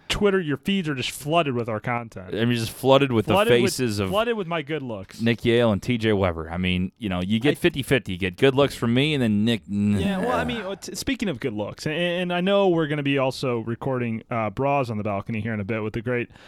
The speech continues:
Speaker 1: Laura Weber and Kendall Ressler, who are trekking all the way over to the studio to, uh, to do the show.
Speaker 2: Yeah, long drive,
Speaker 1: Well,
Speaker 2: ten
Speaker 1: yeah,
Speaker 2: minutes.
Speaker 1: long
Speaker 2: Crazy.
Speaker 1: drive, long drive. So we're, we're knocking out all the content early on in the week because we got a big week ahead.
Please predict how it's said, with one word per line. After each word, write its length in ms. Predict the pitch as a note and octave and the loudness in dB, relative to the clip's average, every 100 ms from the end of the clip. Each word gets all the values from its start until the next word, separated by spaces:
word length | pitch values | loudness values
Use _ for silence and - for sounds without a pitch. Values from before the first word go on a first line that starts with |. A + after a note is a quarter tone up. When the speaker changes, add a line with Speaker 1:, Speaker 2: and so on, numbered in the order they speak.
| - - | -12 -2
Speaker 1:
Laura 320 | C3+ D3 C3+ | 0 2 2
Weber 300 | C3 B2+ B2+ | 2 2 0
and 120 | A#2 | -2
Kendall 260 | - B2+ A#2 | -4 -2 -2
Ressler, 520 | A#2 A2+ A2+ G2+ F#2+ - _ _ | -2 -4 -4 -4 -6 -10 _ _
who 160 | - B2 | -4 -2
are 100 | A2+ | -2
trekking 400 | - D#3 C3+ C3 | -2 -2 -2 -2
all 220 | C3+ C#3+ | 0 2
the 40 | |
way 140 | C3+ B2 | 2 2
over 160 | A2 | -2
to 160 | G2 A2+ | -6 -8
the 60 | |
studio 480 | G2+ - G#2 G#2 G2+ | -6 -4 -2 -2 -4
to, 320 | G2+ - A2+ | -6 -4 -2
uh, 180 | A2 G2+ | -2 -2
to 140 | G#2+ A2+ | -4 -4
do 160 | A#2 | -2
the 60 | G#2+ | -2
show. 400 | - A#2+ A2+ A2 | -2 -2 -2 2
Speaker 2:
Yeah, 120 | A3+ | 6
long 260 | D#3 D3+ F3 | 10 10 10
drive, 320 | A#2+ A#2 D3 | 12 12 12
Speaker 1:
Well, 100 | - | 8
Speaker 2:
ten 140 | C3 C#3 | 6 8
Speaker 1:
yeah, 40 | |
Speaker 2:
minutes. 200 | B2 C3 | 8 8
Speaker 1:
long 360 | D3 F#3 G#3 G#3+ | 8 6 6 4
Speaker 2:
Crazy. 100 | D3+ | 4
Speaker 1:
drive, 580 | D#3 D3 C3+ C3 C#3 C#3+ | 6 8 6 4 2 -2
long 420 | C#3+ D3 E3 F#3 | -2 2 2 0
drive. 440 | C#3+ C3 B2+ C3 | -2 0 0 -2
So 180 | - B2+ | -4 -4
we're, 160 | A#2+ A#2+ | -2 -4
we're 160 | A2+ B2 | -4 -2
knocking 340 | C#3+ E3 E3 | 0 0 0
out 180 | D#3+ - | -2 0
all 160 | C3 | 2
the 80 | C#3+ | 0
content 460 | - C#3 C3+ B2+ - | 0 0 0 -2 2
early 240 | C3 C#3+ | 4 6
on 160 | C#3+ C#3 | 4 4
in 80 | C3+ | 2
the 80 | B2 | 2
week 280 | A2+ A2+ | 2 2
because 460 | - A2 B2 G#2+ G#2+ | -2 0 2 2 2
we 120 | A2 | 4
got 100 | A2 | 2
a 60 | G2 | 2
big 240 | - B2+ | 2 0
week 240 | A#2+ B2+ B2+ | 2 0 0
ahead. 480 | A2 A2 G#2 G#2 | 0 0 2 0